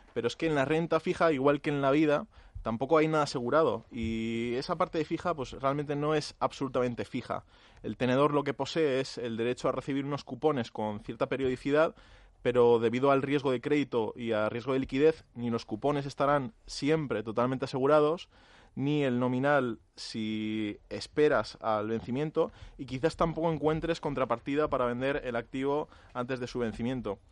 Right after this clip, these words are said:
Y aquí sí que voy a tomar prestado algo que, que ha dicho Domingo, que es el fenómeno de too big to fail, ¿no? El demasiado grande para, para quebrar o para desaparecer o para fallar. Y aquí le voy a lanzar la, la pregunta a Santiago, porque en cuanto a la renta fija,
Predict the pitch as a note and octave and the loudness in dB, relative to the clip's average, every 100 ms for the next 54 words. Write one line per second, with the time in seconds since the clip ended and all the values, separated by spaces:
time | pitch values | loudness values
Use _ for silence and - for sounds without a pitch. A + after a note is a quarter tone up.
0 | - _ - _ _ C3 B2+ C3 B2+ B2+ | -20 _ -20 _ _ -6 -4 -2 -2 -2
1 | - B2+ D#3 D#3 D#3+ E3 D#3 D3+ C#3+ C3+ | -2 -4 -4 -8 -2 0 2 2 0 -2
2 | C#3 C#3 C3+ C3+ C3+ B2 C#3+ C#3 C3+ B2+ | -6 -4 -4 -4 -6 -8 -4 -2 -2 -4
3 | A#2+ A2+ A2 A2+ A#2 - A2+ A#2+ C3+ C3 | -4 -4 -4 -4 -6 -4 -4 -4 -6 -6
4 | - A2+ - - A#2+ - - D3 D3+ C#3 | -6 -8 -10 -14 -14 -6 -4 -2 -2 -2
5 | D#3 G#3+ - A#2 A2+ A2 A2 C#3 C3+ B2 | -4 -6 -10 -2 0 0 -2 -6 -6 -8
6 | - F3 C3 G2+ B2+ G3 B2+ A#2+ G#2+ E2+ | -2 0 0 -4 -6 -6 -8 -8 -10 -14
7 | - C3 A#2+ - E3 D#3+ D#3 E3 D#3+ C3+ | -8 -6 -6 2 4 4 2 0 0 2
8 | B2 A#2 A2+ B2 A2+ A#2 A#2 D3 D3 B2 | 2 2 2 0 -2 0 2 2 2 2
9 | A2+ A2 A2+ G#2 D3 C#3 B2 G#2+ - A2+ | 0 -2 -4 -4 -4 -4 -2 -4 -4 -2
10 | B2 - - - - B2 A#2+ A#2+ C3+ D3+ | -4 -6 -20 -20 -14 -4 -2 -2 -2 2
11 | D3+ D3 C#3 D3+ C#3 B2+ A#2 A#2 A#2 B2+ | 2 0 -4 -2 0 0 0 -2 -2 -4
12 | A#2+ - A2+ D3+ C#3 B2 G#2+ A2 G#2+ _ | -6 -8 -6 -4 -4 -4 -4 -6 -6 _
13 | - - - A#2 A#2+ B2 A#2 A2+ A2 C#3+ | -20 -20 -16 -8 -2 0 2 2 2 0
14 | D3+ D3+ - E3 D#3 | 0 0 0 0 0